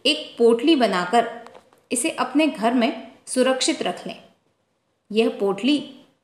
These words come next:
हिरण्यकश्यप जैसे शक्तिशाली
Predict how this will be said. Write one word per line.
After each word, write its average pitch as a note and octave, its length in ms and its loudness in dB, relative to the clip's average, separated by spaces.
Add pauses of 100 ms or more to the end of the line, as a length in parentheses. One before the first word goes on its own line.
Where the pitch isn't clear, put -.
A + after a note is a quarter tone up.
(100)
हिरण्यकश्यप D#4 760 2
जैसे B3 560 0 (580)
शक्तिशाली A3+ 920 -2